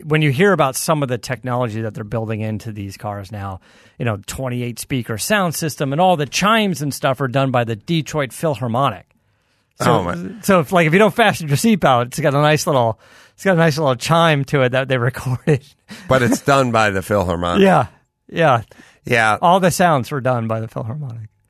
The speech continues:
Speaker 2: The, I love it. The Jag drives me nuts. You know what drives me the most nuts is I get into the phone, I get into the car, I, I hit the phone, I'm talking on the phone,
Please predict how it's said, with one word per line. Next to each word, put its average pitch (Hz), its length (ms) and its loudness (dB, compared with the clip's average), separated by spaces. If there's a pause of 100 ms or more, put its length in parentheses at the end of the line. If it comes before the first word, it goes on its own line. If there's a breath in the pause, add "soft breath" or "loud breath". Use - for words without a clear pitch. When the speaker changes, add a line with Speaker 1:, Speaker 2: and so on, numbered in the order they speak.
(200)
Speaker 2:
The, 135 300 -4
I 117 140 2
love 113 220 2
it. - 140 -4
The - 120 0
Jag 147 340 2
drives 131 320 0
me 117 120 0
nuts. 110 420 0
You 123 120 -2
know 135 80 2
what 165 140 2
drives 143 280 2
me 127 60 -2
the 117 100 0
most 113 340 0
nuts 110 360 0
is 101 160 -2
I 214 180 0
get 135 260 0
into 160 220 2
the 117 120 0
phone, 95 680 0 (840)
I 113 120 2
get 139 200 0
into 143 160 2
the 110 60 0
car, 123 360 2
I, 101 120 0 (100)
I 95 80 -4
hit 107 240 -2
the 107 80 0
phone, 92 580 0 (160)
I'm 98 120 -8
talking 127 380 0
on 107 140 0
the 92 80 -4
phone, 104 640 0